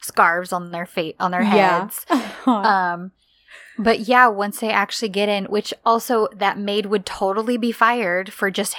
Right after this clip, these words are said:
Speaker 1: handing off a hotel key.
Speaker 2: I was totally thinking about that. So
Speaker 1: <laughs>
Speaker 2: you can just stand outside a random room, claim it's yours, and then be like, "Excuse me, housekeeper, can you please let me in here? I lost my key," without verifying anything.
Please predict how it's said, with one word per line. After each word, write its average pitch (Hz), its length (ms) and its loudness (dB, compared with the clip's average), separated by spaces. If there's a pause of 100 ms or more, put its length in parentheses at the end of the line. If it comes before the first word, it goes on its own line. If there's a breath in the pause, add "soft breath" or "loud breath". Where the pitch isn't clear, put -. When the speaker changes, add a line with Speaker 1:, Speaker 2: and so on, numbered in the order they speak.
(140)
Speaker 1:
handing 196 360 -2
off 233 400 0
a 208 160 4
hotel 233 500 2
key. 254 520 -4
Speaker 2:
I 320 180 4
was 359 260 2
totally 294 380 4
thinking 294 220 2
about 247 160 -2
that. - 160 -2
So - 120 2
Speaker 1:
<laughs> - 20 6
Speaker 2:
you 247 100 0
can 285 140 6
just 294 220 2
stand 214 300 2
outside 214 340 2
a 214 60 0
random 190 380 0
room, 190 240 -2
claim 202 340 -2
it's 208 220 -4
yours, 180 360 0
and 208 120 -2
then 214 80 0
be 214 80 2
like, 208 220 -2
"Excuse 294 480 -2
me, 311 100 0
housekeeper, 240 600 0
can 247 240 0
you 247 260 2
please 277 560 -4
let 220 160 0
me 220 140 0
in 208 100 0
here? 233 220 -2
I 208 100 -2
lost 175 400 -2
my 180 80 -4
key," 202 260 -2
without 214 340 2
verifying 233 760 2
anything. 370 520 -2